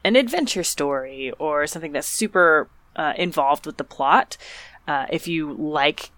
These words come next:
just character work and setting and mood and just, like, uh, that kind of writing, I think that this is a great fit. And, but if you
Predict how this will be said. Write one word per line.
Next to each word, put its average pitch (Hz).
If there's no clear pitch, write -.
just -
character 151
work 175
and 139
setting 160
and 143
mood 151
and 147
just, 151
like, 147
uh, 147
that 156
kind 156
of 151
writing, 143
I 165
think 156
that 151
this 160
is 143
a 143
great 139
fit. -
And, 143
but 147
if -
you 151